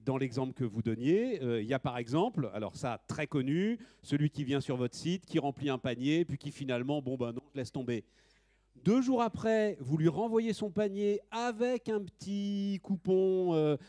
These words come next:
pour, euh, le fidéliser, euh, avec une petite offre commerciale,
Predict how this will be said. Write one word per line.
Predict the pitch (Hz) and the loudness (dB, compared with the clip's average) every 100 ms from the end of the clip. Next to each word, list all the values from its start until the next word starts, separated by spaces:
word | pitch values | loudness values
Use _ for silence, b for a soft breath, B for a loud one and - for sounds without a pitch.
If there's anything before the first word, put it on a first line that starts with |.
| B | B
pour, | - 151 160 160 135 | -4 0 4 4 2
euh, | 139 135 131 127 127 | 2 2 2 2 2
le | 139 | 0
fidéliser, | - 160 156 156 143 143 147 147 147 143 | 0 2 2 2 0 0 2 2 2 2
euh, | 127 135 | 2 2
avec | 165 170 | 0 -2
une | 165 | 0
petite | 156 151 151 | 0 0 -2
offre | 156 - | -2 -4
commerciale, | 123 117 113 - 147 214 | -6 -6 -6 -4 -2 -2